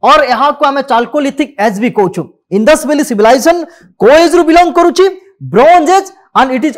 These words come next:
also called chalcolithic age भी कहा जाउची। मने रखंतु, the Indus Valley civilization belong to bronze age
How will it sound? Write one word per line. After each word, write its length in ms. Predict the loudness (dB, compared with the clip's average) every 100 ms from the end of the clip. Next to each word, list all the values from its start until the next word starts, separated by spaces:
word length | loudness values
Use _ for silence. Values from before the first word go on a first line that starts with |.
| -4
also 220 | -4 -2
called 280 | 0 -2 -4 -8 -2
chalcolithic 580 | 0 0 -2 -2 -4 -4 -2
age 140 | -2
भी 120 | -2 -4
कहा 220 | -2 -2
जाउची। 320 | -2 -4 -4 -8 -6
मने 140 | -2 0
रखंतु, 400 | 0 -2 -2 -2
the 100 | 0 0
Indus 300 | -2 -6 -4
Valley 200 | -4 -4
civilization 560 | -2 0 2 0 -4 -6 _ _
belong 300 | -2 0 -2
to 120 | -4 -2
bronze 360 | 0 2 2
age 120 | -2